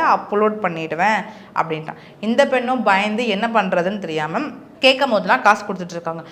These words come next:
But ஒரு பட்சத்துக்கு மேல அவங்களால தாங்கிக்க முடியாம அவங்க பேரண்ட்ஸ் கிட்ட சொல்றாங்க. என்ன சொல்றாங்கன்னு பார்த்தீங்கன்னா, "இந்த மாதிரி நடந்திருக்கு, இந்த மாதிரி வந்து ஃப்ரெண்டா பழகி என்னை ஏமாத்திட்டு இது மாதிரி பே-, பேசிட்டு இருக்காங்க" அப்படின்னு சொல்றாங்க. அந்த பெண்ணோட பிரதர் என்ன பண்றாங்கன்னா, சபரிராஜனும் திருநாவுக்கரசு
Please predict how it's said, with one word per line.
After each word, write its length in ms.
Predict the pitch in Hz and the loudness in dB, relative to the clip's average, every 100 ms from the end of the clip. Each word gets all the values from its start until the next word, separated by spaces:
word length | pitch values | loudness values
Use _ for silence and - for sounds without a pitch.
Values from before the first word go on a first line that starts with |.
| - | 0
But 160 | 208 214 | 0 2
ஒரு 180 | 220 | 2
பட்சத்துக்கு 560 | 226 214 214 349 339 294 | 4 4 2 -4 -4 -4
மேல 340 | 220 185 185 - | -2 0 2 2
அவங்களால 200 | 196 202 | 2 0
தாங்கிக்க 460 | 220 190 226 226 202 175 | 2 0 0 -4 -4 -4
முடியாம 280 | 156 156 165 | -2 -2 -2
அவங்க 520 | 285 240 214 226 190 | -2 -2 -4 -2 2
பேரண்ட்ஸ் 280 | 208 240 233 | 2 0 -4
கிட்ட 300 | 175 - 160 | -10 -8 -8
சொல்றாங்க. 280 | 160 156 156 - - | -4 -6 -8 -16 -14
என்ன 220 | - 233 302 | -8 -2 -2
சொல்றாங்கன்னு 520 | 294 220 220 208 220 | 0 2 2 2 0
பார்த்தீங்கன்னா, 380 | 196 180 175 226 | -2 -4 -8 -8
"இந்த 140 | 254 | -8
மாதிரி 320 | 185 214 262 214 | -6 -4 -2 0
நடந்திருக்கு, 680 | 185 226 202 220 180 165 165 - - | 0 0 -2 -2 -2 -2 -4 -14 -14
இந்த 140 | - 185 | -6 0
மாதிரி 240 | 202 262 | 2 2
வந்து 160 | 226 226 | 0 0
ஃப்ரெண்டா 320 | 233 202 170 | 0 0 2
பழகி 260 | 214 190 226 | 0 -2 -4
என்னை 260 | 214 185 | -4 -2
ஏமாத்திட்டு 280 | 196 190 190 | -2 -4 -4
இது 140 | 262 | -6
மாதிரி 200 | 233 202 | -4 -4
பே-, 240 | 208 190 - | -6 -10 -6
பேசிட்டு 240 | 196 214 | -4 -4
இருக்காங்க" 340 | 180 170 170 180 | -8 -6 -4 -6
அப்படின்னு 260 | 170 190 | -6 -6
சொல்றாங்க. 300 | 185 165 165 | -6 -6 -8
அந்த 280 | - 190 202 | -4 -4 -2
பெண்ணோட 320 | 202 233 277 262 | -2 0 0 0
பிரதர் 240 | 190 185 254 | 0 2 2
என்ன 180 | 226 202 | 0 -2
பண்றாங்கன்னா, 600 | 175 170 160 156 160 214 - | -2 -2 -4 -4 -4 -4 2
சபரிராஜனும் 800 | 190 202 285 254 190 175 196 262 | 2 4 2 4 2 0 -6 -2
திருநாவுக்கரசு 800 | 254 311 311 247 180 160 156 | -2 0 2 2 0 -6 -8